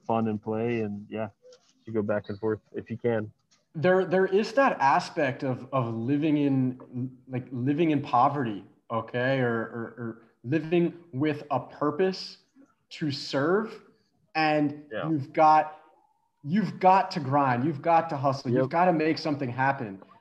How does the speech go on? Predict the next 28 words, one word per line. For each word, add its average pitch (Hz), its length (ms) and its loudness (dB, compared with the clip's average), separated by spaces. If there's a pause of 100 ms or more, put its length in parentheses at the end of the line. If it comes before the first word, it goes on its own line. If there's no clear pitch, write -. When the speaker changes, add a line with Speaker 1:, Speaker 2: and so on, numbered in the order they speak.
(140)
Speaker 2:
um, 127 240 4
because 139 540 0 (1160)
I'm 190 160 6
not 226 200 8
an 208 80 4
expert 202 520 2
on 147 480 2
wealth 190 220 2
accumulation. 175 720 0
That's - 200 -4
not 151 160 0
something 151 440 -6
that, 131 280 -2
you 135 80 -6
know, 120 360 -4 (300)
I've 135 200 2
been 135 400 0 (720)
focused 160 400 0
on 208 400 2
for 160 80 -4
most 156 260 0
of 151 60 -2
my 131 140 2
life. 156 320 0
I've 165 100 4
been 147 180 -2
focused 147 380 -4
on 131 300 -2